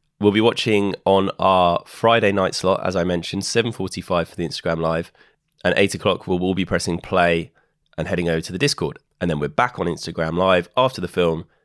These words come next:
to have a post-film conversation and, of course, Quizzy Rascal, which we can't ever miss anymore.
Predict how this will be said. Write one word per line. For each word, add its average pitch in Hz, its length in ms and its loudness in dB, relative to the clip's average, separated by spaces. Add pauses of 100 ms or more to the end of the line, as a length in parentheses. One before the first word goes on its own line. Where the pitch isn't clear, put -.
(140)
to 87 200 -2
have 82 340 0
a 82 220 -2
post-film 113 380 0
conversation 101 800 0 (560)
and, 92 100 2
of 87 120 0
course, 90 480 2 (160)
Quizzy 90 260 -4
Rascal, 90 580 0
which - 280 -8
we 85 100 -6
can't 82 400 -4
ever 82 200 -2
miss 80 280 -8
anymore. 78 300 -8